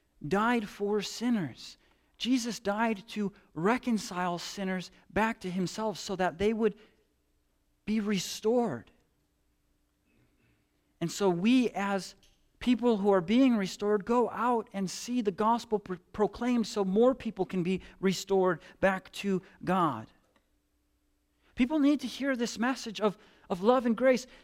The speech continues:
As I've said, and as I've continued to hopefully try to persuade us, is that this book, Jonah, the main theme of it is that God has a tender and gracious heart towards sinners.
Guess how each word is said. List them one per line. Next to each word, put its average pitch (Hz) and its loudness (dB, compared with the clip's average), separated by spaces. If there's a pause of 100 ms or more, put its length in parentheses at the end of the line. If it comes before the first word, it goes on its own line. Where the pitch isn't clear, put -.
(360)
As 226 2
I've 311 4
said, 262 4
and 220 4
as 247 2
I've 247 0
continued 254 2
to 214 2 (300)
hopefully 233 4
try 240 0
to 226 4
persuade 240 2
us, 214 2
is 185 -4
that 214 2 (240)
this 247 2
book, - 2
Jonah, 196 2 (260)
the 196 6
main 247 8
theme 277 4
of 185 0
it 202 2
is 208 0
that 190 0
God 269 6
has 202 -2
a 180 -2
tender 262 0
and 190 0
gracious 226 0
heart - -4
towards 202 0
sinners. 247 -2